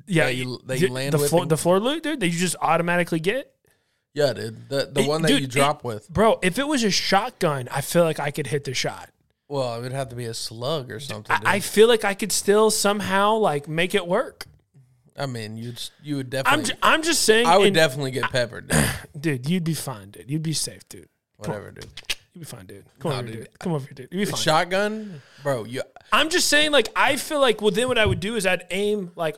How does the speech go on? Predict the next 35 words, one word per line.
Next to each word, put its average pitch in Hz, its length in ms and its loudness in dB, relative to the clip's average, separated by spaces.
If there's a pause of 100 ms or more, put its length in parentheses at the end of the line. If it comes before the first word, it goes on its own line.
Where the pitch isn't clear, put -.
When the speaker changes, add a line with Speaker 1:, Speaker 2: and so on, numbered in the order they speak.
Speaker 1:
off 165 220 0
center 190 320 -2
to 185 180 -6
the 151 120 -4
right 147 440 -6
and 156 140 -6
then, 151 60 -6
like, 143 160 -8
somehow 165 340 0
still 151 220 -2
get 143 160 -2
him 135 80 -4
in 131 60 -6
the 123 60 -10
head. 156 440 0
And 147 100 -4
then 143 60 -4
he'd, 151 160 -8
like, 143 160 -6 (120)
"Ah," 277 320 -4
and 180 120 -4
then 160 100 -6
just, 143 180 -8 (180)
I 143 100 -8
just, 135 140 -14 (580)
dude, 151 120 -8
I 110 100 -14
just - 120 -12 (180)
two 139 260 -4 (500)
ball 120 180 -8
holes, - 420 -18
dude. 104 220 -18
I'd 101 200 -16
get 92 160 -16
him. - 40 -20